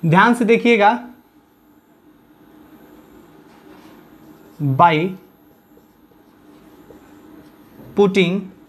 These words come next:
value T is equal to V minus U by A in equation first। इक्वेशन फर्स्ट में अगर हम रखते हैं तो क्या हो जाएगा, ये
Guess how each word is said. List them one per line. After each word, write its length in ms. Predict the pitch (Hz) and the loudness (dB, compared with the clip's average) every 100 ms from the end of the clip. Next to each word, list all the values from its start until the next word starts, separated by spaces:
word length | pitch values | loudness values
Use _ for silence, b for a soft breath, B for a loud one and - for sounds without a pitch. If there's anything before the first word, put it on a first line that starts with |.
| _ _ _ _ _ _ _ - - - - - - - 147 | _ _ _ _ _ _ _ -20 -20 -20 -20 -20 -20 -18 -6
value 720 | 131 123 175 180 170 151 180 - - _ - - - _ _ - _ _ - | -6 -2 0 0 0 -2 -4 -10 -20 _ -20 -20 -20 _ _ -20 _ _ -4
T 140 | 208 247 233 | 0 0 0
is 200 | 220 190 | 0 0
equal 420 | 202 190 196 196 | -2 -4 -4 -2
to 120 | 190 185 | -2 -2
V 180 | 151 185 | 0 -2
minus 460 | 175 156 156 156 - | -2 -2 -4 -6 -6
U 160 | 175 160 | -4 -2
by 180 | 135 131 160 - - _ _ _ 170 | -2 -4 -6 -10 -20 _ _ _ -4
A 140 | 160 160 185 - - - _ _ _ - 170 | -2 -2 -6 -16 -20 -20 _ _ _ -16 -6
in 200 | 165 160 165 | -6 -4 -8
equation 600 | 143 - 135 135 156 196 - - _ - - - | -6 -4 -6 -4 -6 -6 -8 -20 _ -20 -20 -14
first। 480 | - 165 - - - - - - _ _ _ - | -4 -4 -4 -18 -20 -20 -20 -20 _ _ _ -6
इक्वेशन 420 | 170 196 190 196 | -2 0 0 -2
फर्स्ट 340 | 190 196 190 208 | 0 -2 0 -4
में 120 | 196 | 0
अगर 140 | 190 | 0
हम 140 | 185 175 | 0 -2
रखते 260 | 156 - | -2 -2
हैं 220 | 190 156 196 - b b b b _ | -2 -4 -8 -14 b b b b _
तो 100 | 190 | -2
क्या 200 | 190 220 | 4 4
हो 100 | 214 | 4
जाएगा, 280 | 208 214 214 | 0 -2 -2
ये 300 | 214 247 | -4 -6